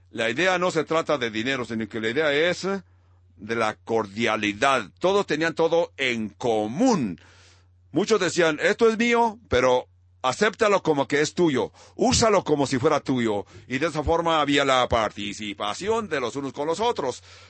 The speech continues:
Yo, una persona podía estar necesitada, otro tenía lo que aquel necesitaba y se lo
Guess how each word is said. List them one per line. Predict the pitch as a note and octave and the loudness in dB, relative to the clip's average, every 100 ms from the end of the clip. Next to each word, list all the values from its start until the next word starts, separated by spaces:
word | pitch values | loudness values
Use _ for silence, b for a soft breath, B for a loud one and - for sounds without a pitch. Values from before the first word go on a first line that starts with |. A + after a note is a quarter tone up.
| B B - | B B -8
Yo, | A#2 E3 D#3+ - _ _ _ | 2 2 2 -2 _ _ _
una | - F#3 E3+ | -4 0 2
persona | D#3+ D#3+ F3 E3+ | 2 2 2 2
podía | D3 D#3+ E3 | 2 4 2
estar | - D#3+ | 2 2
necesitada, | D3 C3+ B2+ B2 A2+ G3 F#3+ F#3 | 2 0 0 0 2 4 6 4
otro | C#3+ E3+ E3 | 4 4 4
tenía | D#3 C#3+ D3+ D3+ D3 D3 | 0 2 4 4 2 2
lo | B2 A#2+ | 0 0
que | B2 | -2
aquel | - D3+ | -2 0
necesitaba | D3 B2 A#2 A#2 D3+ | 0 -2 -4 0 0
y | D3+ | 0
se | C#3 | 0
lo | A#2 A2+ G2 | 0 -2 -4